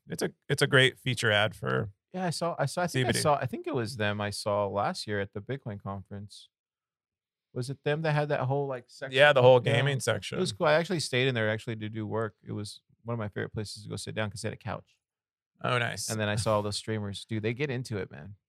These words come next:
Speaker 1: Oh, yeah. People are serious about games. I
Speaker 2: You,
Speaker 1: thi-,
Speaker 2: you
Speaker 1: yeah.
Speaker 2: go to my Instagram, you can see all the pictures that I took.
Speaker 1: What's your Instagram handle?
Speaker 2: It's Thriller X
Speaker 1: It's
Speaker 2: underscore.
Speaker 1: Thriller X underscore?
Speaker 2: Yeah, it's the same thing everywhere.
Speaker 1: Oh, cool. Yeah, um,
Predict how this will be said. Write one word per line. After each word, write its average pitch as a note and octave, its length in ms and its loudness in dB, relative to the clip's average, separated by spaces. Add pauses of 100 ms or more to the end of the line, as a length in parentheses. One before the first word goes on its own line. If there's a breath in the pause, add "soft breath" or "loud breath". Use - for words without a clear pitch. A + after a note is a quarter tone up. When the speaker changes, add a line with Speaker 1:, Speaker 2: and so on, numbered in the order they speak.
(440)
Speaker 1:
Oh, D3+ 80 10
yeah. G3 240 4 (200)
People C#3+ 220 -2
are F#3 60 2
serious F3 320 0
about A#2+ 220 4
games. B2+ 580 -4 (160)
I C3+ 60 6
Speaker 2:
You, C#3+ 40 6
Speaker 1:
thi-, E3+ 80 0
Speaker 2:
you - 80 -10 (180)
Speaker 1:
yeah. C#3 120 2
Speaker 2:
go D#3 80 8
to E3+ 100 6
my C#3+ 120 2
Instagram, A2+ 420 -2
you A2+ 60 -6
can A2+ 100 -4
see A#2 140 -4
all G#2+ 100 2
the G2+ 120 -4 (100)
pictures G2+ 540 -12 (180)
that G2+ 100 -6
I G#2 80 -6
took. - 260 -12 (520)
Speaker 1:
What's B2+ 260 2
your A#2+ 140 2
Instagram A2+ 420 -4
handle? A2 360 -10 (600)
Speaker 2:
It's - 160 -18
Thriller A2+ 260 -2
X G2+ 160 -8
Speaker 1:
It's G#2+ 140 -2
Speaker 2:
underscore. A2+ 200 0
Speaker 1:
Thriller A#2 200 2
X A#2+ 160 -8
underscore? A#2 440 -10
Speaker 2:
Yeah, D3 160 -8
it's G#2+ 120 -14
the A#2+ 40 -14
same A#2 180 -8
thing A#2 160 -12
everywhere. A2+ 320 -10 (260)
Speaker 1:
Oh, C#3 300 -2 (140)
cool. C3 240 -4 (220)
Yeah, C3 520 6
um, A#2+ 280 0